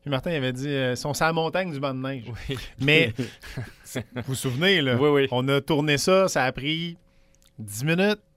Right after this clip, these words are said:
Speaker 1: quinze minutes. Il y a quelqu'un de la sécurité du building qui est venu en faisant comme, « Hey, là, vous allez me débarquer de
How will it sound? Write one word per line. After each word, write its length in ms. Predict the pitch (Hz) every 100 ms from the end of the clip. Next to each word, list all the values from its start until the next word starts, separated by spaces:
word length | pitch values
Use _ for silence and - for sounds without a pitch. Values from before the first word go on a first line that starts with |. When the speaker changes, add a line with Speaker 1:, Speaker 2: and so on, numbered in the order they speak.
| _ -
Speaker 1:
quinze 240 | 147 147
minutes. 340 | 165 185 214 - _ _ _ -
Il 40 |
y 0 |
a 20 | 123
quelqu'un 300 | 143 175 180
de 40 |
la 100 | 151
sécurité 400 | 139 156 151 185
du 80 | 156
building 420 | 151 151 156 190
qui 180 | 175 156
est 40 | 151
venu 220 | 165 185
en 120 | 160
faisant 320 | 147 143 175
comme, « 160 | 156 120
Hey, 120 | 143
là, 120 | 160
vous 100 | 160 139
allez 100 | 135
me 60 |
débarquer 400 | 151 156 143
de 80 | 180